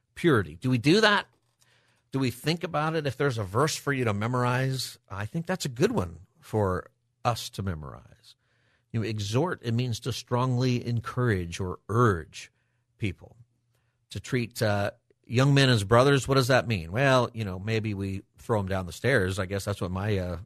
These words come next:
my two boys do to each other. Uh, but, uh, you know, my boys, they'll, they'll fight each other. You know, they get in trouble. I have said all, I have said all of the things that you say you don't wanna say as a dad.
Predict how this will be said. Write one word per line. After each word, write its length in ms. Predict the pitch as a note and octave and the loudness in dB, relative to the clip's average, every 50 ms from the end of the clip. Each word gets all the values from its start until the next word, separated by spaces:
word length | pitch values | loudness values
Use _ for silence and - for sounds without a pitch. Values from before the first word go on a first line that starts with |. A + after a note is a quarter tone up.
| - _ - | -14 _ -8
my 140 | F#2+ F#2+ G#2+ | -6 -6 -6
two 180 | - - G2 | -6 -6 -8
boys 280 | D#2+ E2+ F2 F2 D#2+ - | -6 -6 -8 -8 -8 -6
do 120 | - G2 | -6 -6
to 140 | F#2 F2+ F2 | -6 -6 -8
each 160 | E2+ E2 - | -8 -4 -2
other. 260 | A2 A#2 F#2 D#2+ E2+ - _ _ _ _ _ _ _ _ _ _ - | -2 -2 -2 -6 -8 -12 _ _ _ _ _ _ _ _ _ _ -4
Uh, 380 | F2 F2 F2+ F2 E2+ E2+ E2+ | -2 0 0 0 -2 -4 -6
but, 440 | - - - A2 A2 G#2 - - - | -10 -6 -2 0 0 0 -2 -4 -2
uh, 220 | A2+ G2+ F#2+ F#2 - - | -2 -2 -2 -4 -4 -4
you 80 | C#3+ | -4
know, 100 | D3+ C#3 | -4 -2
my 200 | B2 C3 D3+ E3+ | -4 -4 -4 -6
boys, 380 | D#3+ C#3+ B2+ B2+ A2+ G2+ F2+ F#2 | -4 -2 0 0 0 0 -2 -2
they'll, 240 | G#2+ D#3+ C3+ G#2 - | -2 -2 -2 -4 -4
they'll 220 | G#2+ B2+ F3 G3 E3+ | -4 -4 -4 -4 -4
fight 340 | - - C#3 A#2+ G#2+ F2 E2+ | -6 -4 -4 -4 -4 -6 -8
each 180 | E2+ E2 - | -10 -8 -8
other. 380 | F#2 C#2+ - - - - D#2+ _ - | -8 -8 -10 -14 -20 -20 -20 _ -10
You 140 | A2 G#2 | -6 -6
know, 140 | G2+ F#2+ F#2+ | -4 -4 -6
they 200 | F#2+ B2+ C3+ E3+ | -4 -4 -4 -4
get 200 | E3+ E3 D3+ C3 | -4 -4 -4 -4
in 80 | A#2 G#2+ | -2 -2
trouble. 260 | - F#2 D2+ B1 B1 | -2 -4 -4 -4 -4
I 160 | D#2 B2 D#3 | -2 0 2
have 180 | E3+ E3 D#3 - | 2 0 0 -2
said 240 | - - B2 A#2 A2 | -2 -2 -2 -2 -2
all, 540 | - - G#2+ A#2+ C3 C#3+ D#3 D#3 D#3+ D#3+ - _ _ _ _ _ _ _ - | 0 0 2 4 4 4 2 0 -2 -4 -8 _ _ _ _ _ _ _ -12
I 120 | - A#2 | -10 -8
have 160 | C3+ C3 A#2+ | -8 -8 -8
said 180 | - - A2+ F#2+ - - | -6 -6 -6 -6 -6 -4
all 320 | - A2+ B2+ C3+ D3 D3+ | -2 0 2 2 2 2
of 160 | F#2+ A#2+ A2 | 0 -2 -4
the 100 | A2 A2+ | -4 -4
things 480 | G2 - A2+ G2 E2+ D#2+ D#2 E2 E2+ F2 | -4 -4 -4 -4 -4 -6 -10 -14 -12 -10
that 260 | F2+ F2 F2 - - | -8 -8 -8 -10 -10
you 80 | F#2 F2+ | -10 -8
say 200 | - - B2+ B2 | -4 -2 0 0
you 120 | A2+ A2 | 0 0
don't 140 | A2 A2 D2 | 0 -2 -2
wanna 120 | G2 F#2+ | -4 -8
say 340 | F2+ - - G#2+ G2 G2 - | -6 -4 -2 -2 -2 -2 -4
as 160 | - F#2 F#2 | -6 -6 -6
a 60 | G2 | -8
dad. 380 | F2 E2+ F#2 D#2+ A#1+ G1+ - | -8 -8 -8 -8 -10 -12 -16